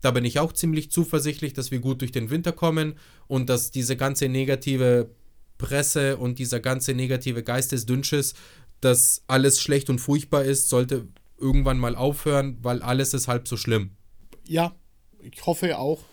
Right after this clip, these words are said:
Speaker 2: Und wir, wir machen uns ja unabhängig von, von, von dem Gas. Also es ist ja in Arbeit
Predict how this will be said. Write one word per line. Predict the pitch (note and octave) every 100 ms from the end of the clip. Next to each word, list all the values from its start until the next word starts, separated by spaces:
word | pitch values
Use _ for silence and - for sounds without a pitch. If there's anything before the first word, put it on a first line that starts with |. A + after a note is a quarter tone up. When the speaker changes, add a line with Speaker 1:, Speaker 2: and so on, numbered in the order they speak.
| _ -
Speaker 2:
Und | C#3 C3+ C3 - -
wir, | D3 C#3+ C3
wir | C3
machen | C#3 - G#3
uns | G3 F#3
ja | F3+ - -
unabhängig | G#3 G#3+ G#3 - F#3+ G3 F#3+ -
von, | - F3 E3 D#3+
von, | - E3
von | D#3 D#3+ D#3+
dem | D#3
Gas. | D3+ C#3+ D#3+ C#3
Also | C3+ C#3
es | -
ist | C3 -
ja | D3 C#3 - - _
in | - C#3+
Arbeit | - A#2+ D3+ D#3 -